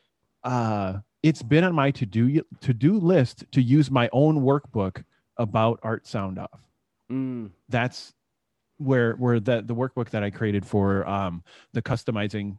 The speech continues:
Speaker 1: Your Next Creative Challenge workshop or, you know, class, what have you. It's, it's like a half hour-ish, right?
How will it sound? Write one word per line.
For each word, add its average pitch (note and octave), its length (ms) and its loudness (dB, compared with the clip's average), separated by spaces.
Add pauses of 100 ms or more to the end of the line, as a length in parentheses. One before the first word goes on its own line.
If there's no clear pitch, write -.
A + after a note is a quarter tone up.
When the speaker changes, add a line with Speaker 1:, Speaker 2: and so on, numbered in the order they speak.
Speaker 1:
Your A2 140 -6
Next G2+ 300 -10
Creative F#2+ 360 -10
Challenge A#2 540 -4 (420)
workshop - 440 -10 (480)
or, F#2 180 -10 (140)
you A#2+ 100 -10
know, F2+ 160 -12
class, - 420 -6
what G#2 140 -8
have F#2 200 -8
you. F#2+ 180 -8
It's, - 260 -12 (400)
it's - 100 -20
like A2 140 -4
a G#2+ 40 -8
half F#2 280 -8
hour-ish, F#2 560 -6 (220)
right? F#2+ 200 -8